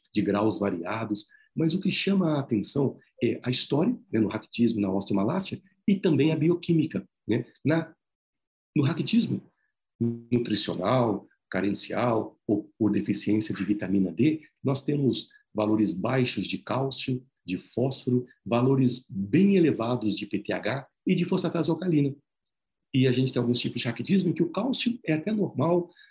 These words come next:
o P T H no limite superior, como no raquitismo hipofossatêmico, mas o fósforo, ele é muito baixo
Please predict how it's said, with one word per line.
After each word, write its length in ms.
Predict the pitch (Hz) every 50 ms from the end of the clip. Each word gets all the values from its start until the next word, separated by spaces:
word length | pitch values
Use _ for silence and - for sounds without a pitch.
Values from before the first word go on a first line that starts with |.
| _ _ _ _ -
o 380 | 127 131 131 127 123 123 - - _
P 100 | 151 143
T 100 | 156 147
H 240 | 135 123 113 113 123
no 80 | 123 123
limite 240 | 120 117 120 117
superior, 500 | - - - - 95 104 110 165 170 165
como 160 | - - 113 113
no 80 | 117
raquitismo 460 | - - - - - - 120 110 117
hipofossatêmico, 760 | 117 - 107 104 117 - 107 - - 127 147 160 160 - - - - - _
mas 180 | 113 123 135 117
o 80 | 127
fósforo, 760 | 127 - - - - 175 226 233 - - - - - - - - _ _
ele 100 | 117 107
é 40 | 101
muito 220 | 104 104 - -
baixo 380 | 87 92 90 107 127 - -